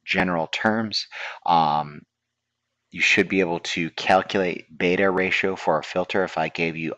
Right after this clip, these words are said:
upstream and downstream counts, and you should be able to pick out, uh, filters in a schematic and tell me whether they're suction, pressure, return, or an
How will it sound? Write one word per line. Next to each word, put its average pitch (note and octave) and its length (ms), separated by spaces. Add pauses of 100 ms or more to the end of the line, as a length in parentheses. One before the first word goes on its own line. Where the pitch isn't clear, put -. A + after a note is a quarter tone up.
upstream - 720
and D#2 180
downstream D#2+ 680
counts, - 520 (420)
and E2 160
you E2 80
should E2 200
be F2+ 60
able D#2+ 100
to - 80
pick - 260
out, F#2+ 240 (680)
uh, C#2+ 540 (680)
filters - 720 (200)
in F#2+ 180
a F2 40
schematic F2+ 540
and E2 100
tell E2+ 220
me F2+ 140
whether D#2 260
they're C#2 160
suction, F2 640
pressure, E2+ 480 (840)
return, F2 600
or D2 260
an C#2+ 80